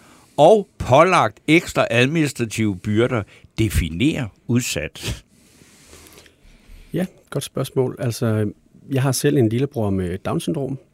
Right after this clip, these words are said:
Speaker 2: Jeg vil også mene, at han er udsat.
Speaker 1: Mm.
Speaker 2: Når jeg siger udsat, tænker jeg på alle dem, som har svært ved at klare sig selv. Det er, det kunne være borgere med handicap, stofbrugere, hjemløse,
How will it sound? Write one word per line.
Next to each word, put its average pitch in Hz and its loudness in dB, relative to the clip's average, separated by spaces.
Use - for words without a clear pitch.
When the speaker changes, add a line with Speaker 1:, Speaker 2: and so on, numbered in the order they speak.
Speaker 2:
Jeg 135 0
vil 123 2
også 120 0
mene, 117 2
at 92 -4
han 110 0
er 123 0
udsat. 131 -6
Speaker 1:
Mm. 107 -6
Speaker 2:
Når 120 0
jeg 131 2
siger 151 2
udsat, 139 0
tænker 131 0
jeg 113 2
på 107 0
alle 123 0
dem, 123 2
som 104 0
har 123 -2
svært 120 -2
ved 107 0
at 113 -4
klare 101 -4
sig 107 -10
selv. - -8
Det 127 4
er, 98 0
det 131 -6
kunne - -8
være 110 0
borgere 110 -2
med 110 0
handicap, 107 -4
stofbrugere, 107 -2
hjemløse, 110 0